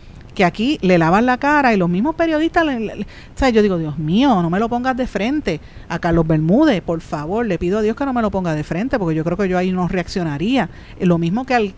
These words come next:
al salvaje corrupto de, de, este, Ramón Rosario, que ahora está dando, hablando por la televisión y que él fuese experto. Mire, toda esa gente fue la que hizo de Puerto Rico el, el desastre que hay.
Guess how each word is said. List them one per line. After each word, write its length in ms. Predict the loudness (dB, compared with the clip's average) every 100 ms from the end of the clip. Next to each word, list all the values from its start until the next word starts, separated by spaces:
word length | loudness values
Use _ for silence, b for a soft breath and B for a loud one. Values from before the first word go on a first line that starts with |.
| -6
al 220 | -6 -6 B B
salvaje 500 | 0 0 0 0 0
corrupto 720 | 0 2 2 0 0 -4 -4 -8 B B
de, 380 | -2 0 0 -4 -8 B B
de, 760 | -2 0 0 -2 -6 -8 -12 -10
este, 540 | -8 -4 -2 -2 0
Ramón 260 | 2 4 6
Rosario, 540 | 4 2 0 0 -2
que 100 | -2
ahora 140 | -2 -2
está 180 | -2
dando, 500 | -2 -2 -2 -2 -2 -2
hablando 420 | -2 -2 -2 -2
por 100 | 0
la 80 | 0
televisión 460 | 0 -2 0 -2
y 40 | -2
que 80 | -4
él 60 |
fuese 460 | -2 -4 -2 -4 -6 B B
experto. 480 | -8 -4 -4 -2 -2
Mire, 180 | 0 -2
toda 100 | 0
esa 140 | 0
gente 240 | -2 -2
fue 160 | -2 -2
la 80 | -4
que 180 | -4 -6 B B B
hizo 540 | -2 0 0 0 -4 B B 2
de 140 | 4
Puerto 280 | 4 2 0
Rico 420 | 0 0 -2 -2
el, 260 | 0 0 0
el 120 | -2
desastre 480 | -2 -2 -4 -2 -4
que 180 | -2 -2
hay. 260 | 0 -2